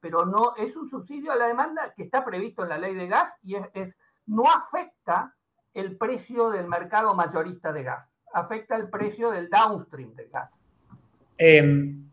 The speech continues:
Speaker 2: quiero p-, a pedirte como un pantallazo, después nos metemos bien a fondo porque, o por lo menos, eh, un, un poco más, eh, indagando un poco más sobre la cuestión, pero sobre la cuestión de G N L, que a mí te digo lo que me pasó a mí como, como periodista que cubre el sector.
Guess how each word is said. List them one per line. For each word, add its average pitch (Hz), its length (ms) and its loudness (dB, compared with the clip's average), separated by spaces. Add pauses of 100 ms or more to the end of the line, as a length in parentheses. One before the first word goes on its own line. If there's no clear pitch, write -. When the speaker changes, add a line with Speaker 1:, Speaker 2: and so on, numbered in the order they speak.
(140)
Speaker 2:
quiero 233 260 -2
p-, - 200 -12
a 143 120 -4
pedirte 190 360 4
como 147 180 2
un 202 120 0
pantallazo, 185 720 2
después 143 240 -2
nos 214 80 0
metemos 175 300 2
bien 170 120 0
a 160 80 0
fondo 190 280 0
porque, 135 300 0
o 123 80 4
por 127 100 -2
lo 131 40 -2
menos, 156 440 -6
eh, 123 220 -10
un, 127 120 -12 (120)
un 143 120 -10
poco 139 180 0
más, 147 260 0
eh, 123 380 -2
indagando 139 440 0
un 139 60 0
poco 147 180 2
más 147 120 0
sobre 143 140 0
la 127 80 2
cuestión, 170 500 0 (340)
pero 175 480 4
sobre 190 240 2
la 196 80 6
cuestión 214 280 2
de 185 120 4
G 175 160 4
N 139 200 4
L, 98 360 -2
que 143 120 0
a 143 60 4
mí 190 200 6
te 180 100 4
digo 170 220 8
lo 131 160 0
que 117 300 -2 (400)
me 117 160 -12
pasó 117 220 -4
a - 20 2
mí 151 120 4
como, 135 400 -2
como 117 300 -10
periodista 127 500 -2
que 120 80 -2
cubre 131 200 0
el 120 40 -6
sector. 113 400 -10